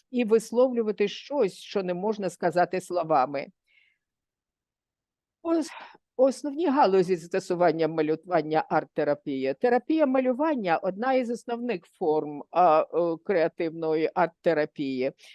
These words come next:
А, вона проводиться через креативне малювання. Через малюнки пацієнти висловлюють підсвідомо придушені емоції і конфлікти.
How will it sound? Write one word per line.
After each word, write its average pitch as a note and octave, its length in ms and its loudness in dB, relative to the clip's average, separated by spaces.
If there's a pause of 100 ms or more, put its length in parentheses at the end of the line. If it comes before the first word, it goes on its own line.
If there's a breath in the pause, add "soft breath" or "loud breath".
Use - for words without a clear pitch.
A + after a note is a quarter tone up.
(140 loud breath)
А, G#3 220 6
вона A3 680 4
проводиться A3 520 -2
через F#3 320 -6
креативне G3 680 2
малювання. F3 720 0
Через G3 340 -8
малюнки B3+ 560 -2
пацієнти A3+ 720 -2
висловлюють G#3 840 -2
підсвідомо G#3+ 800 0
придушені G3 840 -2
емоції F3+ 680 -2
і F#3+ 40 0
конфлікти. D3 800 -6